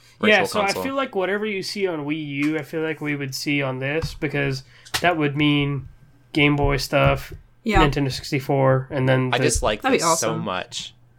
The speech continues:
Speaker 1: Yeah.
Speaker 2: I missed the Virtual Console, and I took it for granted when, like, it existed, but it would be so perfect for the Switch, and it'll never happen 'cause it's online
Speaker 1: Yeah, it's
Speaker 2: media.
Speaker 1: crazy, too, because it's like,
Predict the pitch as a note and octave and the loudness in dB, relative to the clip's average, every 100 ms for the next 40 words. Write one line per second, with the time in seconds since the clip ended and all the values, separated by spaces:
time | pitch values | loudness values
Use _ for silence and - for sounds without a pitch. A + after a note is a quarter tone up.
0 | _ - B2+ B2 B2 B2 C3 - E3+ C#3+ | _ -4 2 4 4 4 0 2 2 4
1 | C#3 D3 - A2+ G#2 G#2+ G2+ G2+ _ _ | 2 0 0 -4 -4 -4 -6 -8 _ _
2 | _ B2 A#2 A2+ C#3+ D3 D3 C#3 C3+ C3 | _ -4 -2 -2 -2 -2 0 2 2 4
3 | B2 A2 G#2+ G#2 - A2 G#2 G#2 G#2 A2+ | 2 -2 -4 -6 -6 -6 -4 -4 0 0
4 | - G2 F#2 _ _ _ _ _ _ - | 0 -4 -6 _ _ _ _ _ _ 0
5 | C3 C3+ B2 A#2+ - D3+ D#3 D3 C3+ B2+ | 2 2 0 -2 4 4 4 0 0 -4
6 | C#3 A2 A2+ F#2+ G2 G#2 A#2 A#2+ A2 G#2+ | -6 -4 -2 -4 -6 -6 -2 0 0 0
7 | F2+ F2+ E2+ - F#2 F2 E2+ F2 _ _ | -2 -12 -8 -8 -6 -8 -10 -18 _ _
8 | G#3 B3 G#3+ F#3 E2+ B3+ B3 A3+ - C4 | 2 4 4 0 0 0 0 -4 -2 -2
9 | G#3+ G3+ G3+ F#3+ F#3+ G#3+ G3 F#3 | -2 -2 -2 -4 -6 0 0 -2